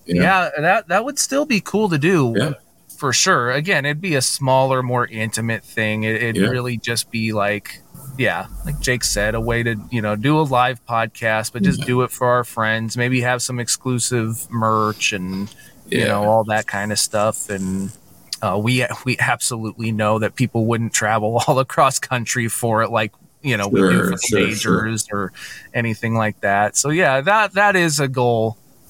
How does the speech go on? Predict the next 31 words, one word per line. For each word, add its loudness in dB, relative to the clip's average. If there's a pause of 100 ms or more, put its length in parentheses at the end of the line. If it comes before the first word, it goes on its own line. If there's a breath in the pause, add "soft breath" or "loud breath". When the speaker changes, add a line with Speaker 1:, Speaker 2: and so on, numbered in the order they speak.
Speaker 2:
Uh, 4
and, 0 (460)
you 2
know, 2
whenever, 0 (380)
whenever 0
the 0
guys 0
eventually -2
pull 2
the 2
trigger 0
on 2
Major 0
Fest, -4 (100)
I, 0 (420)
I -2 (100)
want -2 (200)
to -2
have 0
Major -4
World -2
Order 0
be -6
a -8
part 0
of -4
it -2
in -2
some 0
way, 0